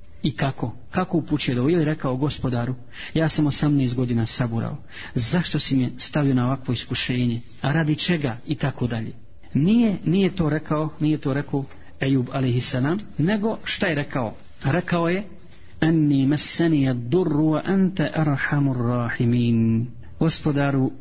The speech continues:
mene je snašlo iskušenje, dakle, tegoba, a ti si od milostivih najmilostiviji.” Dakle,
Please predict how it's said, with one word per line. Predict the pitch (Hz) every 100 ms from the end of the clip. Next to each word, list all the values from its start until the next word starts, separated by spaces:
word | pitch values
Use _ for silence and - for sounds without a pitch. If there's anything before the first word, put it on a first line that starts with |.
| -
mene | 123 127 151 139 127
je | 123
snašlo | - - 135 127 123
iskušenje, | 113 - 117 - 120 117 117 113
dakle, | 135 - 131
tegoba, | 120 127 117 127 120 113 - - - - -
a | - 127
ti | - 165 160
si | - 143
od | 127
milostivih | 127 139 - 127 123 123 - -
najmilostiviji.” | 117 123 131 120 117 110 - - 113 110 - - - - - - - - -
Dakle, | 123 - 131 123